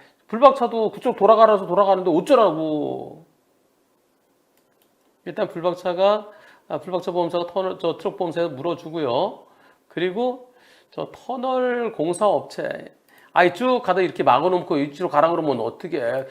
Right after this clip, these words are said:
그래, 쭉 가서 한 줄로 가는 줄 알았는데 거기서 트럭, 트럭 빵 올 걸 어떻게 알아? 아이고, 트럭도 억울하고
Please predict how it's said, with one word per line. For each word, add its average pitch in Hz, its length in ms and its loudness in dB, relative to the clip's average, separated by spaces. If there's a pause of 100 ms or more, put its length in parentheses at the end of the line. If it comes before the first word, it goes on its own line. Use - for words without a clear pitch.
(140)
그래, 156 320 -2
쭉 220 160 -6
가서 190 140 0
한 240 180 -2
줄로 233 160 -2
가는 196 180 6
줄 175 100 0
알았는데 170 120 0
거기서 160 240 -2
트럭, 160 220 -8 (240)
트럭 - 180 -2
빵 185 260 8
올 160 80 -2
걸 165 220 -6 (180)
어떻게 143 360 -4
알아? 135 540 -8
아이고, 135 440 -10
트럭도 202 360 -6
억울하고 123 680 -6